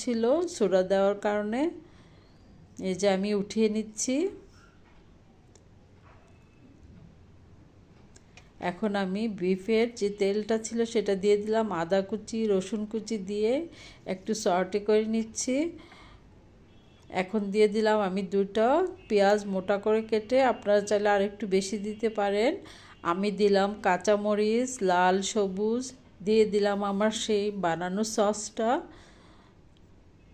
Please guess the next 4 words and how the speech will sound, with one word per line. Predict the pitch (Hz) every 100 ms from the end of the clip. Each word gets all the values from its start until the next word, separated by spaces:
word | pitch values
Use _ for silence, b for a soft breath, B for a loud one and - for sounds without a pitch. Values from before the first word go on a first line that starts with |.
| 165
দিয়ে | 190 185 202 262 220
আমি | 196 202 180
আগে | 170 196 247 349 403 - 175 170
গাজরটা | 165 165 196 196 220